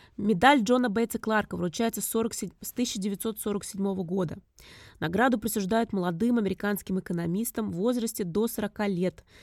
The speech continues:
за совокупность научных достижений.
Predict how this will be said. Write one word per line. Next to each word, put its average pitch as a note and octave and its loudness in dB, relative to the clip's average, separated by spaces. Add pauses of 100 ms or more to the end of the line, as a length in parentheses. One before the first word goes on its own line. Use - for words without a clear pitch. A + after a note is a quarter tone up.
(260)
за G3 2
совокупность A3+ 2
научных G3 0
достижений. E3+ -2